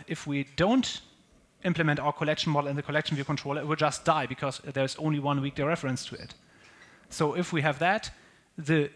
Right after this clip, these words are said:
user of our framework would have to introduce an additional strong reference to the collection model. So this is one thing we have to be aware of.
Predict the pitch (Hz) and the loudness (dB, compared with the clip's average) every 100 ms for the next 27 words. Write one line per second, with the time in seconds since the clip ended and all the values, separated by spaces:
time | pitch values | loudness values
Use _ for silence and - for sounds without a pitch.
0 | - 143 196 262 190 160 151 147 143 - | -10 -2 0 2 0 0 -2 0 0 0
1 | 139 147 170 - 151 - 156 147 - 147 | 0 2 0 0 -4 0 -2 -2 -2 0
2 | 147 - _ _ _ _ - 165 156 143 | -2 -6 _ _ _ _ -6 -2 -2 0
3 | 160 - 147 139 143 170 175 160 - 160 | -2 0 0 4 4 4 2 2 0 2
4 | 156 151 - 143 139 139 131 131 117 - | 4 2 2 -2 -2 -4 -6 -6 -8 -8
5 | 107 82 - _ _ _ _ _ _ _ | -10 -12 -20 _ _ _ _ _ _ _
6 | _ _ _ _ _ _ _ _ _ _ | _ _ _ _ _ _ _ _ _ _
7 | _ _ _ _ _ _ - - _ _ | _ _ _ _ _ _ -20 -20 _ _
8 | _ - 143 135 160 175 - - 151 185 | _ -4 -2 0 0 -2 -6 -4 4 4
9 | 196 185 170 156 170 - 156 143 151 139 | 6 4 4 4 2 0 -8 -4 -2 0
10 | 143 180 214 247 269 - | 2 2 2 -2 -6 -16